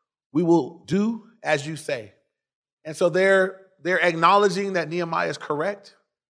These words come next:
They're submitting to his leadership, um, and what he's called them to do. Then it says that Nehemiah called the priests and required an oath from them that they would do according to this promise. So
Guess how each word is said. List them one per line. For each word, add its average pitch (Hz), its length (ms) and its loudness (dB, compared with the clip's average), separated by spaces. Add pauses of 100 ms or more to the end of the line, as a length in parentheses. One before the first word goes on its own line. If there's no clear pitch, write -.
(160)
They're 151 140 -4
submitting 180 640 -4
to 170 400 -10 (140)
his 135 160 -8
leadership, 185 720 -4 (400)
um, 135 240 -2
and 139 100 -2
what 160 140 0
he's 160 120 -6
called 160 300 0
them 156 140 -4
to 139 80 -6
do. 170 420 -6
Then 185 140 0
it 190 80 2
says 175 560 4 (200)
that 143 220 2
Nehemiah 165 460 0
called 165 320 -2
the 143 60 -6
priests - 520 -10 (720)
and 175 220 2
required 190 640 6
an 160 240 -2
oath 208 320 6
from 170 240 -2
them 151 440 2 (220)
that 147 140 -2
they 185 140 6
would 180 180 4
do 165 140 0
according 151 560 -4
to - 120 -20
this 139 160 -16
promise. 143 400 -16
So 151 280 -4